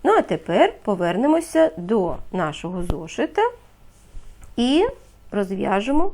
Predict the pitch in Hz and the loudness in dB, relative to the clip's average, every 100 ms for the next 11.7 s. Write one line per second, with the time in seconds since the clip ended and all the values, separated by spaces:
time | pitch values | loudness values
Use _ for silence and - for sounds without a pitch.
0 | - 247 254 190 - - - - - - | -2 0 2 2 -4 -8 -16 -20 -20 -20
1 | - - - - - - - - - 370 | -20 -20 -20 -20 -20 -20 -20 -10 6 6
2 | 381 339 349 302 190 - - - - - | 8 8 8 6 0 -4 -14 -18 -20 -20
3 | - - - - - - 415 539 262 - | -20 -20 -20 -20 -14 2 4 4 2 4
4 | 208 - 190 359 - - - - - - | 2 2 0 -2 -2 -12 -12 -12 -20 -20
5 | - - - - 311 349 480 466 403 - | -20 -20 -6 4 6 10 10 8 4 0
6 | 269 302 302 - 214 269 349 - 190 240 | 4 4 4 2 6 6 6 0 -2 0
7 | 302 - - - 247 277 254 240 233 - | 0 -2 -14 -6 -2 0 0 -2 -6 2
8 | 302 370 185 170 - _ _ - - - | 4 6 4 -4 -14 _ _ -20 -20 -20
9 | _ _ - - - - - - - - | _ _ -20 -20 -20 -20 -20 -20 -20 -20
10 | - - - - - - - - - - | -20 -20 -20 -20 -20 -20 -20 -20 -20 -20
11 | - - 226 254 349 453 | -14 0 2 6 6 6